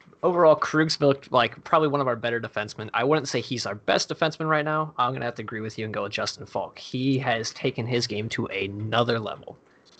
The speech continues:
After this, after this past year with Pietrangelo, he was kind of in his shadow, and he didn't really get the spotlight too much.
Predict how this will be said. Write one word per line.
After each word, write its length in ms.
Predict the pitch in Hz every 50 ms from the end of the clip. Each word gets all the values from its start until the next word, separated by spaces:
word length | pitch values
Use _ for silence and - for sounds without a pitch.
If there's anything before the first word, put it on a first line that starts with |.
| _
After 300 | - 120 139 156 - 170
this, 300 | 165 151 156 147 - - - - - - - - - - - - - _ _ -
after 240 | 156 180 - 226
this 140 | 202 190 -
past 400 | - - - 131 131 131 - -
year 120 | 123 127 123
with 140 | 117 113
Pietrangelo, 480 | - - - - 117 113 117 110 110 113
he 120 | 113 135
was 120 | 135 139 -
kind 220 | - - 208 214
of 80 | 202 165
in 80 | 156
his 120 | - - -
shadow, 600 | - - - - 127 110 101 101 110 - 110 117 _ _ - - - - _ - - -
and 220 | 117 113 113 - -
he 100 | - 185
didn't 120 | 190 214
really 160 | 220 208 196 170
get 140 | 160 -
the 60 | - 135
spotlight 420 | - - 160 151 - - 110 110
too 240 | - - 107 104 -
much. 320 | - - - - - -